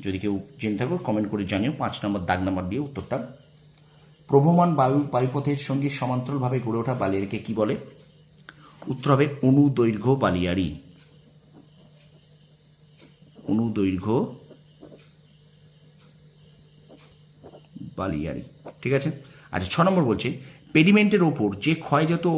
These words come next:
ও অবশিষ্ট পাহাড় সৃষ্টি হয় তাকে কি বলে? পেডিমেন্টের ওপর যে ক্ষয়জাত ও অবশিষ্ট পাহাড় সৃষ্টি হয়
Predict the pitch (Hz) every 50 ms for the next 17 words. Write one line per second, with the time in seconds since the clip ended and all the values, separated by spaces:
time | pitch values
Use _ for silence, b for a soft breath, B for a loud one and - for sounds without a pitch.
0 | 147 - - - - 143 143 139 135 - - 127 123 151 151 - 202 180 - 196
1 | 175 - 139 127 135 135 131 127 135 127 - 143 131 127 120 113 110 - - 85
2 | - 64 60 64 - - B B B B B B B B B B B _ _ -
3 | 143 147 151 175 175 180 175 175 170 180 170 160 143 - 170 170 165 151 135 139
4 | 139 139 139 139 - - 135 143 143 143 147 139 143 - 156 151 - - 135 131
5 | - 123 120 113 135 - - 143 - - 156 139 - 127 113 107 117 131 135 -
6 | - - 120 117 - - - 123 123 131